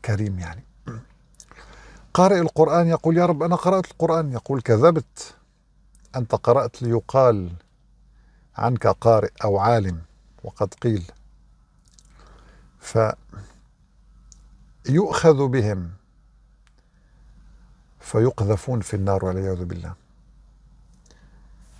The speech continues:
يسحبون إلى النار وتوقد النار عليهم.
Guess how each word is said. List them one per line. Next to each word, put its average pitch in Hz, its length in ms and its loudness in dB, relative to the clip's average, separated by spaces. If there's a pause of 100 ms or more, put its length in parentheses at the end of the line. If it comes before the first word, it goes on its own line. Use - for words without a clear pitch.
(340)
يسحبون 123 600 -2
إلى 95 180 -4
النار 98 420 -4 (1500)
وتوقد 147 720 2
النار 147 320 2
عليهم. 101 640 0